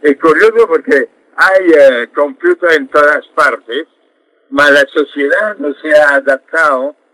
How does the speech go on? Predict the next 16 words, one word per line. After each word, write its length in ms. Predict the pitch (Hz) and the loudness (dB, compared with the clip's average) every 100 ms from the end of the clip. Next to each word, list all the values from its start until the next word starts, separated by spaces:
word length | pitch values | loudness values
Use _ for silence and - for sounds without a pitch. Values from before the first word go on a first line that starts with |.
| _ 147 | _ -4
no 180 | 156 | 0
ha 100 | 165 | 0
enseñado 840 | 165 - 156 147 156 220 233 175 135 | -2 -4 -6 -4 0 0 0 -2 -4
primo-, 360 | 131 127 127 _ | -10 -8 -10 _
primo-, 340 | 123 123 120 117 120 | -14 -8 -6 -4 -4
en 120 | 117 | -6
primer 360 | - 127 113 110 | -6 -6 -4 -4
lugar, 420 | 107 110 107 87 _ - - | -2 -2 -2 -4 _ -20 -6
no 140 | 120 | 2
ha 140 | 139 143 | 4 2
enseñado 760 | 135 - 135 127 175 202 180 | -2 -6 -6 -2 -2 -2 -4
lo 220 | 143 131 - | -6 -8 -8
que 240 | 127 123 | -6 -6
es 60 | - _ _ _ - | -8 _ _ _ -12
un 160 | 123 | -8
computer 680 | 117 123 - 127 120 120 107 | -2 -2 0 -4 0 0 0